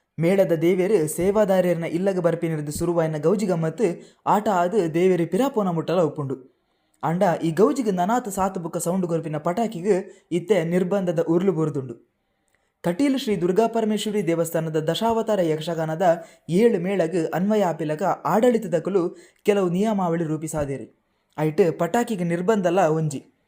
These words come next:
ಪರಕೆದ ಆಟೋಲೆಡ್ ಪಟಾಕಿ, ಬೆಡಿಮರ್ದು, ಗರ್ನಲ್, ದುರ್ಸುದನೆ ಗಮ್ಮತ್. ಚೌಕಿ ಪೂಜೆ ಅನಗ ಶುರು ಅಪ್ಪಿನ ಪಟಾಕಿದ ಸೌಂಡ್, ದೇವಿ ಪ್ರತ್ಯಕ್ಷ ಅನಗ, ಮೈಸಾಸುರೆ ಬನ್ನಗ, ಶುಂಭ ನಿಶುಂಭೆರ್ನ ಪ್ರವೇಶ ವಧೆ ಅನಗ, ಇಂಚ ಆಟ ಆದು ಮುಗಿದು ಮಂಗಳಾನ ಮುಟ್ಟಲ ಬೆಡಿಪುಡ ಒಂದೇ ಉಪ್ಪೇರು.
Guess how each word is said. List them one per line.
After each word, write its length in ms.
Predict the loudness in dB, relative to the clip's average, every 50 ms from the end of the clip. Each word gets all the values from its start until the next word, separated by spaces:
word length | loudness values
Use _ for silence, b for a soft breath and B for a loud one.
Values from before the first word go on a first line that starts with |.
| _ _ _ _ _ _ _ _
ಪರಕೆದ 340 | -4 -2 -2 -2 -2 -2 -2
ಆಟೋಲೆಡ್ 720 | 0 2 2 2 2 2 2 2 4 4 4 4 2 0 -4
ಪಟಾಕಿ, 520 | -4 -2 -2 -2 -2 -2 -4 -4 -6 -4
ಬೆಡಿಮರ್ದು, 600 | -2 -2 0 0 0 0 0 -2 -2 -4 -4 -6 -2 0
ಗರ್ನಲ್, 600 | 2 2 2 4 4 2 2 2 0 -4 0 2
ದುರ್ಸುದನೆ 480 | 2 2 2 0 0 0 0 0 0 0
ಗಮ್ಮತ್. 380 | -2 -2 -2 -2 -6 -6 -10 -14 -16 _ _ _ _ _ _ _ _ _ _
ಚೌಕಿ 280 | 2 4 4 4 2 0
ಪೂಜೆ 220 | 0 0 2 2
ಅನಗ 320 | 2 2 0 0 0 -2 -2
ಶುರು 260 | -2 0 2 2 4
ಅಪ್ಪಿನ 260 | 2 2 0 -4 -4
ಪಟಾಕಿದ 460 | -4 -4 -2 -2 -2 -2 -2 -2 -4
ಸೌಂಡ್, 340 | -4 -4 -4 -4 -4 -6 -8 b b b b b -12 0 2
ದೇವಿ 240 | 4 4 4 2 -2
ಪ್ರತ್ಯಕ್ಷ 420 | -4 -4 -4 -2 0 0 0 0 -2
ಅನಗ, 220 | -2 -2 0 0 2
ಮೈಸಾಸುರೆ 760 | 2 2 0 -2 -2 -2 0 0 2 0 0 0 0 0 0
ಬನ್ನಗ, 380 | 0 0 0 0 -2 -2 0 0 0 0 -2 B B B B
ಶುಂಭ 300 | -4 -2 0 0 2 2
ನಿಶುಂಭೆರ್ನ 540 | 2 2 2 2 2 2 2 2 2 0 -2
ಪ್ರವೇಶ 440 | -2 0 0 2 2 0 0 0
ವಧೆ 340 | -2 -2 2 2 2 4 4
ಅನಗ, 300 | 2 2 0 -2 0 0 0 0 0 B B B _ _ 0
ಇಂಚ 200 | 0 2 2 4
ಆಟ 280 | 4 4 4 4 2 2
ಆದು 220 | 2 2 2 0 0
ಮುಗಿದು 300 | -2 -2 -2 -4 -4 -2
ಮಂಗಳಾನ 460 | -2 0 2 2 4 4 4 2 0
ಮುಟ್ಟಲ 440 | -2 -2 -2 -2 0 2 2 2 2 2
ಬೆಡಿಪುಡ 400 | 2 2 2 2 2 2 2 4
ಒಂದೇ 240 | 4 4 2 2
ಉಪ್ಪೇರು. 520 | 0 -2 -2 -2 -2 -2 -2 -4 -8 -14